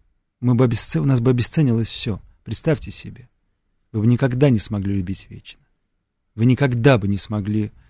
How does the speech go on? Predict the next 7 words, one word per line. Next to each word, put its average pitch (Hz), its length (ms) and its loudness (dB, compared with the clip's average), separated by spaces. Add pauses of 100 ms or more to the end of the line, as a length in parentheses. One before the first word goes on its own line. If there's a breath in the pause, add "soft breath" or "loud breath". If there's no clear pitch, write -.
(180)
работать 117 600 4
вечно. 98 480 -10 (320)
Вы 113 120 2
никогда 127 520 4
бы 113 100 2
не 113 120 4
смогли 113 680 2